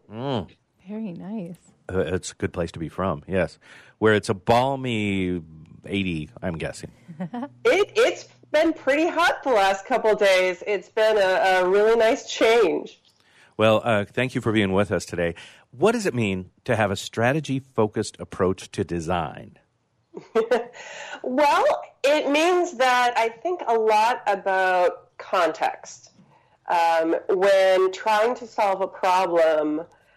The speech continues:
Speaker 3: thinking about not just, okay, this, we need to build a widget that accomplishes a particular thing,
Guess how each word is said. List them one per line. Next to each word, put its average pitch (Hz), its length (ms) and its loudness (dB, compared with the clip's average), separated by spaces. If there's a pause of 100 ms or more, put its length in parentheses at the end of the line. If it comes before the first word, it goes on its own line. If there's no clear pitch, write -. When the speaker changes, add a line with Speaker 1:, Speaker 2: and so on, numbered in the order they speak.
(260)
Speaker 3:
thinking 262 340 2
about 196 520 2
not 202 320 2
just, 190 680 2
okay, 190 800 2 (760)
this, 196 560 -2
we 190 360 -4
need 208 300 2
to 175 460 2 (180)
build 208 280 4
a 175 160 4
widget 214 720 2
that 170 200 4
accomplishes 202 1120 0
a 190 80 0
particular 190 540 2
thing, 240 500 2